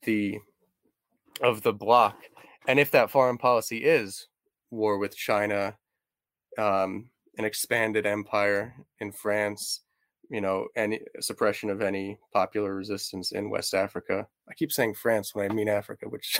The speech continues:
<laughs> says something <laughs> about their relationship, that the colonial relationship France has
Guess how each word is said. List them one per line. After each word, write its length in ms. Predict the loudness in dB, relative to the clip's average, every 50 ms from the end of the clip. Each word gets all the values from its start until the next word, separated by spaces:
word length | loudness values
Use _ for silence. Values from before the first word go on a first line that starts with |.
| -4
<laughs> 40 | -6 -2
says 240 | 2 4 4 4
something 300 | 4 2 0 -2 -4 -8 -8 -10 -18 -20 -16 -12 -4 0 2
<laughs> 480 | 2 2 0 _ _ -20 -20 _ _ -4
about 360 | -2 2 4 4 4 4 4
their 140 | 2 0 2
relationship, 760 | 4 4 4 4 4 2 2 -2 -8 -8 -8 -6 -8 -8 -8 _ _ _ -20 -20 -20 _ _ _ -20 -20 -18 -20 -20 _ _ -6
that 180 | -4 -4 -4 -4
the 80 | -8
colonial 440 | -4 2 4 6 6 6 4 4 2 2
relationship 520 | 2 2 2 2 0 -2 -4 -4 -6 -4
France 260 | -4 -4 -4 -2 2
has 280 | 2 2 2 2 0